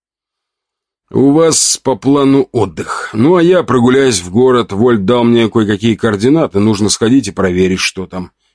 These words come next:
Это может быть важно для нас всех". Саша нахмурилась. "Я с тобой", решительно проговорила она. "Исключено", покачал я головой. "Ты останешься здесь с остальными, я пойду один". "Но почему?"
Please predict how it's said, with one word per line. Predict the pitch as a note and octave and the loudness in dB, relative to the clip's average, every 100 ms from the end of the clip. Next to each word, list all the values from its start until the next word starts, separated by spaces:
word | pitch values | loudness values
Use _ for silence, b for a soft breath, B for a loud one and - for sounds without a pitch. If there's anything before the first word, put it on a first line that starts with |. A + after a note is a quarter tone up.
| - | -6
Это | - G#2+ | -2 0
может | G#2 F#2+ | 0 0
быть | G2+ F#2 | -2 -2
важно | E2 A#2 A#2 G2+ G#2+ F#2 | -2 -2 0 0 -2 0
для | F#2 F#2 | 0 0
нас | F#2+ - | 0 -2
всех". | - - E2+ - _ _ _ _ - | -6 -8 -10 -20 _ _ _ _ -8
Саша | - E2+ G2 | -6 -4 -2
нахмурилась. | G2 - F2 E2+ F2 - - _ _ _ _ | -4 -6 -16 -16 -16 -16 -18 _ _ _ _
"Я | - G2 | -8 -6
с | - | -4
тобой", | C3 G#2 A2 _ _ _ _ - | -4 -4 -6 _ _ _ _ -6
решительно | F#2+ F2+ F#2 - C3+ C#3+ | -4 -4 -6 -2 0 0
проговорила | F#2 E2+ E2+ E2 F2+ F#2 | -2 -4 -4 -2 -4 -6
она. | E2+ - - _ _ _ _ - | -10 -20 -20 _ _ _ _ -4
"Исключено", | A2 - B2+ A#2 C#3 B2 G#2 F2+ _ _ - | -2 0 -2 0 0 2 0 -2 _ _ -10
покачал | - F#2+ G2+ F#2+ | -6 -4 -2 0
я | F#2 | 2
головой. | F#2+ F#2 F#2 F#2 _ b b | 2 2 0 0 _ b b
"Ты | - B2 | -2 0
останешься | A2+ C3 C3 A2+ C3+ A#2+ | 0 0 2 0 0 0
здесь | F#2+ D3+ - | 0 0 0
с | |
остальными, | B2+ - B2 G#2+ G2 G2 | -2 0 0 2 2 0
я | G2 A#2+ | 0 0
пойду | B2+ G2+ | 0 2
один". | G#2 E2 F2 E2+ _ _ _ _ - | 0 -2 -8 -8 _ _ _ _ -8
"Но | - | -8
почему?" | - - E3 G#3+ D#3+ | -6 -4 2 2 0